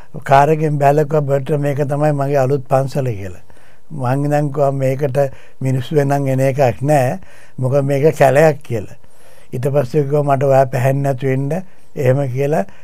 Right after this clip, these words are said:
හැම වෙලාවෙම මට කියන්නේ ඒක "ඔයා පැහැෙන්නේ නැතුව ඉන්න" කියලා. ඉතින් අද එතන ලොකු තැනක්, එතන හුඟක් දියුණු වෙලා තියෙනවා. ඉතින් මටත් හරි ආඩම්බරයි ඒ පන්සල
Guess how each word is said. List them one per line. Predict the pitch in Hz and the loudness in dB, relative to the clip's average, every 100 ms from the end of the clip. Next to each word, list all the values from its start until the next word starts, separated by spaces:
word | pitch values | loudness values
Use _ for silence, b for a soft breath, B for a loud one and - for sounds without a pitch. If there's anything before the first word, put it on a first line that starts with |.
| b | b
හැම | 135 | 4
වෙලාවෙම | 143 160 170 170 | 6 8 8 8
මට | 160 151 | 4 4
කියන්නේ | 147 151 147 135 | 4 4 4 2
ඒක | 123 | 2
"ඔයා | 127 131 135 | 4 6 4
පැහැෙන්නේ | 131 127 131 | 4 2 2
නැතුව | 131 123 | -2 -2
ඉන්න" | 120 120 | -4 -4
කියලා. | 110 98 82 - b b b | -6 -8 -10 -12 b b b
ඉතින් | 131 147 143 | -4 -2 2
අද | 131 135 156 165 b b b | 2 4 4 4 b b b
එතන | 127 151 151 147 | -6 -2 0 0
ලොකු | 131 - 156 156 156 185 175 113 | -2 -2 0 0 -2 -6 -12 -6
තැනක්, | 123 135 143 151 | -2 0 0 -2
එතන | 160 113 135 131 143 b b - | -4 -4 -2 -2 -4 b b -6
හුඟක් | 143 151 165 135 | 2 6 6 4
දියුණු | 143 156 170 | 0 2 4
වෙලා | 156 | 2
තියෙනවා. | 135 120 117 127 - b b b b | 0 -2 -4 -6 -8 b b b b
ඉතින් | 139 127 | -6 -4
මටත් | 131 131 135 156 | 0 2 2 2
හරි | 151 147 147 | 2 2 2
ආඩම්බරයි | 131 135 147 151 147 151 147 139 b b b | 2 2 2 0 2 4 2 -2 b b b
ඒ | 143 135 | 0 0
පන්සල | 127 143 135 135 156 | 2 4 4 2 2